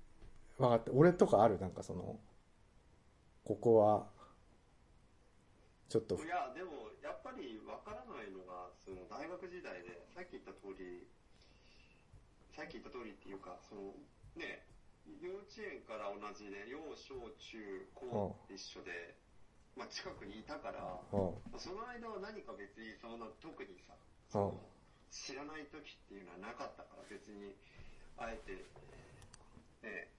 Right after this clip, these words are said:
Speaker 2: その、なんかあるのかなとは思わないけど、やっぱり大学時代っていうのは物理的に離れてたから、
Speaker 1: ああ、でも、
Speaker 2: その間に
Speaker 1: <laughs> でも、リュウクとか結構さ、寮に遊びに来たりしたじゃん。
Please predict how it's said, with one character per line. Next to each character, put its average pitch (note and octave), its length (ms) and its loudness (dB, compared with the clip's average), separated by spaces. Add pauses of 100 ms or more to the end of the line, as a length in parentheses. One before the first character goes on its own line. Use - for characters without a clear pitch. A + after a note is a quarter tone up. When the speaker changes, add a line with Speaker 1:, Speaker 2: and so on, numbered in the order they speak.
(280)
Speaker 2:
そ - 140 -16
の、 F#2+ 260 -10 (160)
な G#2+ 80 -12
ん G#2 80 -14
か F#2+ 240 -14
あ G#2+ 100 -2
る A2 60 -4
の G#2 100 -12
か G2 120 -6
な F#2 180 -6
と F2+ 80 -8
は F#2 80 -4
思 G2+ 160 -6
わ G2 100 -4
な F#2 80 -6
い F2 120 -8
け E2+ 60 -12
ど、 F2 120 -12 (480)
や A2+ 60 -10
っ - 40 -14
ぱ A2 80 -10
り - 60 -10
大 G2 80 -4
学 F#3 380 -2
時 F#3 120 -10
代 D3 220 -4
っ G2 60 -14
て - 140 -14
い - 20 -8
う F#2 40 -8
の F2+ 80 -10
は F2+ 80 -12 (180)
物 A#2+ 200 -12
理 B2 100 -14
的 B2 200 -14
に A#2+ 80 -14 (100)
離 C3 140 -4
れ C3 80 -4
て - 100 -18
た F#2+ 60 -12
か - 140 -16
ら、 F#2 80 -12 (1400)
Speaker 1:
あ G#2+ 220 8
あ、 A2 60 10
で A#2+ 80 12
も、 A2 100 10
Speaker 2:
そ G2+ 60 8
の - 40 2
間 - 180 -4
に - 60 -6
Speaker 1:
<laughs> - 1300 -6
で F3+ 100 12
も、 B2 80 12
リ F3+ 100 12
ュ A3 80 12
ウ G3 40 12
ク - 100 2
と C#3 120 12
か A2+ 80 12
結 C#3 220 12
構 A2+ 160 12
さ、 G2+ 300 8 (680)
寮 D#3+ 180 12
に A#2 100 12
遊 G#2+ 200 12
び C3+ 120 12
に C#3 60 12
来 C3+ 100 10
た G2+ 80 12
り F2+ 60 12
し - 80 4
た A2 100 12
じ F2+ 100 8
ゃ E2 60 4
ん。 F#2+ 60 0